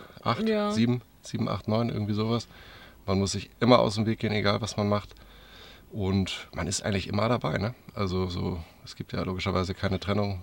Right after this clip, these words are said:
Speaker 1: Badezimmer und sowas.
Speaker 2: Ich hätte eher gedacht, dass wir häufiger in, weiß ich nicht, Schwimmbäder gehen oder
Speaker 1: Zum Duschen?
Speaker 2: auf Campingplätze zum Duschen, ja.
Speaker 1: Also ich finde unsere Dusche so gut, ja,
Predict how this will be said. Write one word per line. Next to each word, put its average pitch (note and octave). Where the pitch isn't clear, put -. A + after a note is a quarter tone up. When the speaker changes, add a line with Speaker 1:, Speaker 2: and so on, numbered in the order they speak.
Speaker 1:
Badezimmer G2
und A2
sowas. G2+
Speaker 2:
Ich -
hätte A#3
eher A#3+
gedacht, A3+
dass A3
wir F#3+
häufiger G3
in, F3
weiß G3+
ich D3+
nicht, D3+
Schwimmbäder F#3+
gehen F#3
oder F3
Speaker 1:
Zum F#2
Duschen? C#3
Speaker 2:
auf F#3+
Campingplätze F#3
zum F3
Duschen, G#3+
ja. F3+
Speaker 1:
Also G2+
ich B2+
finde D3
unsere B2+
Dusche A#2
so A2
gut, B2
ja, G2